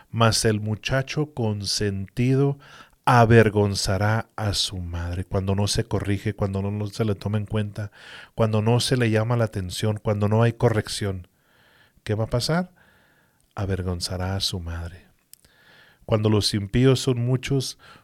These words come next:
mucha es la transgresión, mas los justos verán la ruina de ellos". Así que, ¿qué nos dice la palabra? "Corrige a tu hijo y te dará descanso. Y una vez que te dé descanso, dará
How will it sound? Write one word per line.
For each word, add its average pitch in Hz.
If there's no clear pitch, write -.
mucha 147
es 113
la 117
transgresión, 92
mas 120
los 113
justos 143
verán 117
la 120
ruina 107
de 95
ellos". 95
Así -
que, 110
¿qué 107
nos 110
dice 107
la 107
palabra? 117
"Corrige 135
a 117
tu 104
hijo 113
y 120
te 110
dará 98
descanso. 95
Y 104
una 110
vez 107
que 113
te 101
dé 98
descanso, 107
dará 120